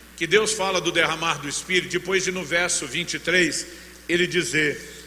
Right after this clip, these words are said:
"Eu vou restaurar, dar as chuvas em justa medida, vou fazê-las descer como no passado, as primeiras e as últimas chuvas."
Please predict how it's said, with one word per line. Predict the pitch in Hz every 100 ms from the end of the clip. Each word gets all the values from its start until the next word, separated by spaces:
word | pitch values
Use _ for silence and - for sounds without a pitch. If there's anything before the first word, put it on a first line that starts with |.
| - - -
"Eu | 175 180
vou | 147 185 202 208 - - - - - - - -
restaurar, | - 226 240 214 196 151 151 139
dar | 170 190
as |
chuvas | - 208 233 202 175
em | 170
justa | 143 185 185
medida, | 165 151 151 156 - - -
vou | 139 233
fazê-las | 226 208 202 240 196
descer | 202 - 196 196
como | 196 196
no |
passado, | 185 185 - 175 175
as | 165
primeiras | - 180 185 214 180
e |
as | 156 139
últimas | 147 135 127
chuvas." | - 95 87